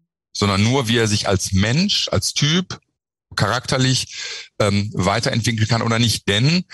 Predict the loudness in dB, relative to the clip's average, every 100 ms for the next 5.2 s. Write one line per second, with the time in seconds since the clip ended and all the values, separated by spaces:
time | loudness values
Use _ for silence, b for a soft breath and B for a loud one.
0 | B B 0 0 2 0 2 2 2 2
1 | 0 0 0 2 2 2 0 0 0 0
2 | 2 0 -2 -2 -2 0 -2 -4 -2 0
3 | 0 -2 -2 0 2 0 0 0 0 0
4 | -2 -2 -2 0 0 0 0 -2 -2 -2
5 | -6